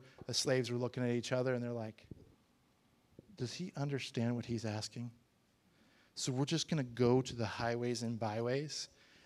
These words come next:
and pick up random people with all sorts of random problems and invite them to the wedding?" And this is actually what it says. I'm not making this up. It says this. It says,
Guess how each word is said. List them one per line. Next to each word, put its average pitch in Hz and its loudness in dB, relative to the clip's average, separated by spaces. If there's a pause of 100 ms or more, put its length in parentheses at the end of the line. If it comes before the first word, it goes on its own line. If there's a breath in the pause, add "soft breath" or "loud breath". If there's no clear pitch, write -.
and - -8
pick - 0
up 120 2
random 123 -2
people 123 -6 (360 soft breath)
with 117 -6
all 131 8
sorts 127 2
of 110 -4
random 123 2
problems 120 -2
and 120 -4
invite 117 0
them 120 -2
to 120 -8
the 117 -4
wedding?" 113 -4 (920 soft breath)
And 143 2
this 196 6
is 208 4
actually 196 4
what 180 4
it 170 -4
says. 170 2
I'm 180 4
not 202 4
making 165 0
this 170 0
up. 202 -4 (640 soft breath)
It - -10
says 170 6
this. 156 2 (220)
It - -6
says, - 4